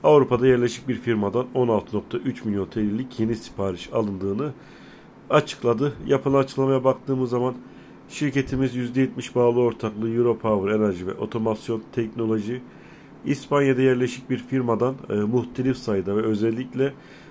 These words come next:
transformatör, e, sipariş almıştır. Sipariş bedeli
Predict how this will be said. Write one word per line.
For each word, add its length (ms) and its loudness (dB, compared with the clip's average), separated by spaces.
transformatör, 1120 2
e, 120 0
sipariş 640 -2
almıştır. 560 0
Sipariş 560 0
bedeli 360 0